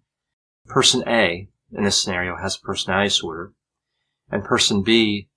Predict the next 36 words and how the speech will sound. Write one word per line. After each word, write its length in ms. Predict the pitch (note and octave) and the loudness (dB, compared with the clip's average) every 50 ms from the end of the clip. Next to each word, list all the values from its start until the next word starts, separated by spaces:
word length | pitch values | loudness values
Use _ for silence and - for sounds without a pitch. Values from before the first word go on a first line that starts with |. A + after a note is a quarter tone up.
| _ _ _ - | _ _ _ -6
is 440 | - - G#2 G2 F#2+ - - - - - _ _ _ _ - | -2 0 0 2 2 0 -2 -2 -4 -6 _ _ _ _ -10
in 120 | - - A#2 | -4 -2 0
a 40 | |
relationship 640 | G2+ G#2 G#2 A2 A#2+ A2+ - - A#2 - - G#2+ - - - | 0 2 2 4 2 2 0 -2 -4 -4 -6 -6 -6 -6 -8
of 120 | G#2 - | -4 -2
some 260 | - - A2 G2+ G2 | -2 0 0 0 -2
type 340 | G2 - - G#2+ G2+ G2 - - - _ _ _ - | -2 -4 -4 -2 -2 -2 -4 -8 -20 _ _ _ -6
with 200 | G#2 G2 - - | -6 -6 -6 -6
person 320 | - G2+ F#2+ - - G#2+ | -4 -2 0 0 0 0
A, 280 | F2 D#2+ D#2+ E2+ G2 _ _ _ _ _ _ _ - | -2 -4 -4 -6 -10 _ _ _ _ _ _ _ -10
and 100 | G#2 - | -4 -2
person 300 | A#2+ G#2 - G#2+ G#2 G2 | 0 2 2 2 2 2
B 160 | G#2+ G#2 G2+ | 2 2 2
may 160 | G2 G2+ G2+ | 2 2 2
or 100 | F#2+ F2+ | 2 2
may 160 | F2 F2+ F2+ | 0 0 0
not 220 | F2+ G2+ G#2+ A#2 A2+ | 2 4 4 4 2
have 220 | G#2+ F2+ - - | 0 -4 -8 -8
personality 380 | - F2+ - - - E2+ E2 - | -10 -8 -8 -8 -8 -10 -10 -8
disorder. 420 | - - F2+ D#2+ E2+ E2+ - _ _ _ _ _ _ _ _ _ _ _ _ _ _ _ _ - | -8 -6 -6 -8 -8 -12 -14 _ _ _ _ _ _ _ _ _ _ _ _ _ _ _ _ -2
What 220 | - C3 E3 F3 | 2 2 2 2
personality 480 | - - D#3+ C#3+ - - C#3 B2 B2 B2+ | 2 0 0 0 0 0 0 0 2 2
disorder 360 | A2+ - - B2 A2+ G#2 G#2+ | 2 2 2 2 4 4 2
would 100 | G#2+ G#2 | 2 0
tend 240 | - - G#2+ G#2 G2+ | -2 -4 -2 -2 -2
to 60 | G2+ | -2
cause 340 | - - - G2+ G2 - - | -4 -2 0 0 0 0 0
the 80 | G#2+ G2 | 0 0
most 240 | F#2+ F#2+ - - | 0 0 -2 -4
distress 640 | - G#2+ - - - F#2+ F2 E2+ - - - - - _ _ _ _ _ _ _ | -4 -4 -4 -2 -2 -4 -2 -2 -2 -2 -2 -4 -8 _ _ _ _ _ _ _
in 200 | - B2 G#2+ G2 | -6 -4 -4 -4
person 400 | - - G2+ F#2+ - - G2 F2 | -4 -2 -2 0 0 0 0 -2
B? 240 | E2 F2 E2+ - - _ _ _ _ - | -6 -6 -6 -8 -10 _ _ _ _ -10
So 180 | - - A#2+ | -4 -2 0
that's 160 | G#2+ - - | 0 0 0
what 140 | B2 A2+ A2 | 0 0 -2